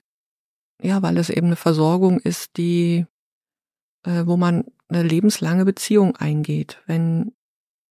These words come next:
ich glaube, ich bekomme dieses Implantat, das wird eingeschaltet und irgendjemand wird das schon richten, äh, ohne dass ich irgendwas dazu tun muss, dann, ja, es ist schwierig. Es ist schwierig. Also, weil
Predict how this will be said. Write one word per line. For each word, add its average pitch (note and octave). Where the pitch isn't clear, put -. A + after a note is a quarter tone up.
ich -
glaube, F#3
ich -
bekomme F#3
dieses F3
Implantat, E3+
das E3
wird D#3+
eingeschaltet F#3
und E3
irgendjemand E3+
wird D#3+
das -
schon D3
richten, E3+
äh, E3+
ohne F3
dass D#3+
ich E3+
irgendwas G3+
dazu -
tun A3+
muss, E3
dann, F#3
ja, F#3
es F3
ist -
schwierig. E3
Es E3+
ist F3
schwierig. D3+
Also, E3+
weil E3+